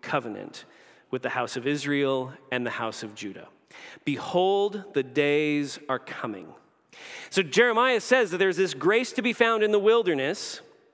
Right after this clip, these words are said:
that there is a time coming when all that is going on, when this wilderness experience of exile and destruction and national collapse will be reversed.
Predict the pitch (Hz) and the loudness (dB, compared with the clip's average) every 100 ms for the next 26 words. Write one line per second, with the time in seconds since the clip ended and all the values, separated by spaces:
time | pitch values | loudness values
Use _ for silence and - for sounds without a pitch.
0 | _ _ _ _ _ _ _ _ _ _ | _ _ _ _ _ _ _ _ _ _
1 | _ 160 175 196 - 269 311 285 196 233 | _ 2 4 2 2 2 4 2 0 -2
2 | - 196 190 180 165 170 143 143 220 254 | 0 4 4 4 0 0 0 0 0 -4
3 | - - _ _ _ _ _ _ - 156 | -10 -20 _ _ _ _ _ _ 0 0
4 | 165 202 254 262 233 214 170 202 202 185 | 4 4 6 4 2 0 2 2 4 2
5 | 175 180 175 165 160 151 - 165 220 226 | 2 2 2 2 2 0 2 2 4 2
6 | 208 190 - 190 180 170 139 - 180 202 | -2 -4 0 2 2 0 -2 -2 -4 -2
7 | 170 196 185 165 139 127 - 196 190 - | 0 2 2 0 -2 -4 -2 -2 -2 -2
8 | 160 139 165 185 - 170 147 - 139 160 | 0 2 2 0 -2 -2 -2 -6 -2 2
9 | 190 - - - - - 143 202 220 170 | 2 0 -10 -12 -16 -4 4 6 4 2
10 | 190 202 196 185 175 - _ _ _ 127 | 0 2 0 0 -4 -10 _ _ _ -6
11 | 131 123 151 110 113 - - - | -4 -2 -2 -2 -8 -12 -14 -20